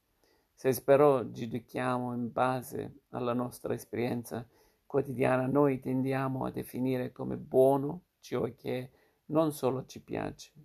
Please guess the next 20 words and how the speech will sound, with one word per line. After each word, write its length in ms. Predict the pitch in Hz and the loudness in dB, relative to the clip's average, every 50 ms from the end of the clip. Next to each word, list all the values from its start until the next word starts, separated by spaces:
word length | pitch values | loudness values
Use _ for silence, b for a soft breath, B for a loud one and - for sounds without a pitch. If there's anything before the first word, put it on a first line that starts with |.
| _ - | _ -6
ma 140 | 135 139 135 | -2 -2 -2
che 180 | 135 - 135 131 | -2 0 0 0
anche 340 | 131 135 131 - - 127 123 | 2 0 0 0 0 0 0
vorremmo 760 | 127 127 123 127 127 127 123 123 123 123 127 123 120 117 - b b b b b b b | 2 2 2 4 4 4 2 2 0 0 0 -2 -2 -4 -8 b b b b b b b
avere 420 | 151 135 120 147 143 139 131 127 | -2 2 4 6 6 6 6 2
per 200 | 131 131 120 123 | 2 0 -4 -2
noi. 300 | 123 123 123 113 107 - 127 131 139 147 _ _ _ _ - | -4 -6 -6 -6 -6 -8 -8 -10 -12 -16 _ _ _ _ -6
Infinite 500 | 135 131 131 - 135 147 147 143 135 131 | -6 -6 -4 -4 -4 -2 -2 -2 -4 -4
sono 240 | 139 135 131 127 | -4 -2 -2 0
le 140 | 127 127 117 | 0 -2 -2
cose 340 | - 135 127 123 117 123 113 | -2 -2 -2 -2 -2 -4 -6
che 280 | - 123 120 123 117 - b b b b b b | -4 -4 -6 -6 -6 -10 b b b b b b
giudichiamo 840 | b - 120 135 139 113 127 117 - - - 127 127 123 123 127 127 | b -8 -4 -2 -2 0 -2 -4 -6 -6 -4 -4 -2 -2 -2 -2 -4
buone: 600 | 120 - 131 127 120 117 113 101 98 107 127 - _ _ _ _ _ | -4 -2 -2 0 0 0 0 -2 -4 -6 -10 -12 _ _ _ _ _
un 100 | - 123 | -4 -2
amore 460 | 127 123 120 123 123 123 123 127 123 120 | 0 2 2 2 2 2 2 2 2 0
ricambiato, 920 | 127 - - 120 117 117 113 123 120 123 127 131 131 - - - 143 - _ _ _ _ _ _ _ _ _ - | -2 -6 -8 -6 -6 -6 -4 -4 -4 -4 -4 -6 -8 -10 -10 -10 -10 -12 _ _ _ _ _ _ _ _ _ -6
una 280 | - 139 139 139 139 135 | 0 2 4 6 6 6
onesta 420 | 131 127 120 113 - - 123 123 | 6 4 0 -4 -4 -2 0 0
ricchezza, 720 | 120 117 113 - 117 117 117 - - - 131 131 143 143 | 0 -2 -4 -4 -4 -4 -6 -8 -12 -12 -10 -10 -10 -12